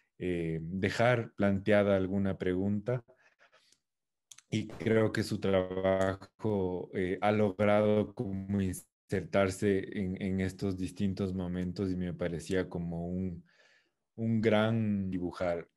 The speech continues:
sobre un papel. Eh, entonces espero que les haya parecido interesante. Eh, el próximo miércoles vamos a tener a otra artista invitada.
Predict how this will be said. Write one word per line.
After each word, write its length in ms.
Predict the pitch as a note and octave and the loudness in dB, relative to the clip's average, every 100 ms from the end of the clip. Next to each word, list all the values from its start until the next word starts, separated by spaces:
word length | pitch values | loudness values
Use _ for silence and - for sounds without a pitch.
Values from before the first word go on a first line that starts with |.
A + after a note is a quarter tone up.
| _ | _
sobre 360 | - E2 E2+ | -12 -8 -6
un 100 | E2+ | -6
papel. 420 | D#2+ D2+ D2 - _ _ - - - _ _ - | -6 -6 -6 -8 _ _ -20 -20 -20 _ _ 0
Eh, 400 | G2+ F#2 F2 E2+ D#2+ - - | 2 4 2 -2 -6 -12 -6
entonces 440 | A2 G#2 A#2 B2+ | -2 2 2 2
espero 360 | B2 A#2 C3 C#3 | 2 4 4 4
que 100 | C3 | 4
les 140 | A2 | 4
haya 240 | A2 A#2+ A#2+ | 4 4 2
parecido 480 | G#2+ G2+ A2 G#2+ | 0 0 -2 -2
interesante. 840 | A#2 A2 G2 - G#2 G#2+ - C#3 C#3+ _ - | -2 0 -2 -2 -2 -2 0 0 0 _ -6
Eh, 400 | F#2 F2 F2 E2+ E2 D#2+ - - - - - - _ _ _ _ _ | -4 -2 -2 -2 -2 -4 -4 -8 -16 -18 -18 -20 _ _ _ _ _
el 180 | G#2+ G2+ | -2 -2
próximo 380 | A2+ C3 - B2 | 2 0 2 2
miércoles 420 | G#2 G#2+ A2+ G2+ | 2 2 0 0
vamos 240 | G2 G2 | 0 -2
a 80 | F2+ | -4
tener 340 | - F#2 F#2+ F#2 | -4 -4 -4 -4
a 140 | F#2+ - | -6 0
otra 260 | A#2 A#2 | -2 0
artista 460 | F2+ E2 F#2 F2+ F2 | -4 -4 -6 -6 -8
invitada. 540 | F2 E2+ F2+ F2+ B2 | -6 -6 -2 -2 -2